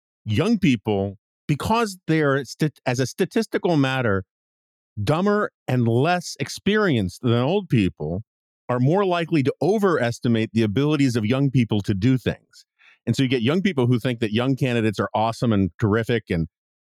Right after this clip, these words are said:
don't lack experience because they don't value experience. And old people are like, "I know what it's like at eighty or eighty-five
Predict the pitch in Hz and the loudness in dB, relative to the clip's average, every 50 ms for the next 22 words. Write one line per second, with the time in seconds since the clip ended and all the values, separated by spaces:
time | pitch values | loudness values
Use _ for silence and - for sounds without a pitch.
0 | - - 117 113 117 117 110 113 113 107 113 95 - - - 123 117 120 117 117 | -6 -4 -4 -4 -2 -2 -2 -2 -2 -4 -6 -8 -6 -4 -2 -2 0 0 0 0
1 | 117 - - - - - 110 107 107 104 95 80 113 123 135 127 123 120 104 - | -2 -2 -4 -6 -4 -2 0 0 0 0 0 0 0 0 2 2 2 0 0 -2
2 | - 110 104 104 101 98 - - 107 117 165 220 202 - 180 156 - 143 131 123 | -2 0 0 0 0 -2 -2 0 0 0 0 0 0 0 0 0 0 0 0 0
3 | 120 120 113 - _ _ _ _ _ _ - - 165 220 240 233 214 202 190 165 | 0 -2 -2 -4 _ _ _ _ _ _ -6 -4 -2 0 0 2 2 2 2 0
4 | - - 165 190 208 202 165 - 123 120 - - 175 208 220 185 156 147 151 - | -2 -2 0 0 0 0 0 -2 -4 -4 -2 -2 0 0 2 2 2 2 0 -2
5 | _ _ _ _ - 90 95 98 110 120 127 - 175 175 190 185 170 160 139 | _ _ _ _ -4 -2 0 2 2 2 0 0 0 0 0 0 0 -2 -2